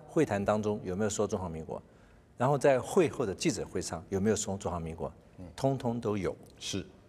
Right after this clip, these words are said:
Speaker 1: 这一点我觉得就是非常难能可贵的。
Speaker 2: 嗯。
Speaker 1: 其实还不只是中华民国，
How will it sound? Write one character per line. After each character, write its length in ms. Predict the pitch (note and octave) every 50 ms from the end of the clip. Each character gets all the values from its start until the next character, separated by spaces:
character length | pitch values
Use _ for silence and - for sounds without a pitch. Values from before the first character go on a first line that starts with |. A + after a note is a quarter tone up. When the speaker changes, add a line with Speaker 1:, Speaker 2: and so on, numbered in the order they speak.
| - - - -
Speaker 1:
这 120 | - G3 F#3
一 60 | E3
点 260 | C3 A2+ F2 E2 E2 - -
我 100 | F2+ F2
觉 160 | E2 - F#2+
得 80 | G2 G2
就 160 | - - G2
是 300 | F2+ - G2 F2 D#2+ D#2 - - - -
非 100 | - A#2+
常 280 | A2+ - F#2+ F2 F2 F2 E2+ -
难 180 | - F2+ F#2 G2+
能 160 | G2+ F#2+ G2+
可 200 | G2+ - - -
贵 240 | - - A2+ G#2 E2+
的。 120 | - - - - - - - - - - - -
Speaker 2:
嗯。 100 | F2 D#2+ -
Speaker 1:
其 140 | - D3 D#3
实 200 | - - D3 B2+
还 200 | - - A#2+ C3
不 160 | B2+ C#3+ A#2+
只 120 | E2+ E2
是 240 | D#2 E2+ F2+ F2+ D#2+ - - - - - -
中 140 | - G2
华 100 | G2 G2
民 120 | F2 E2+ E2
国， 220 | - D#2 C2+ -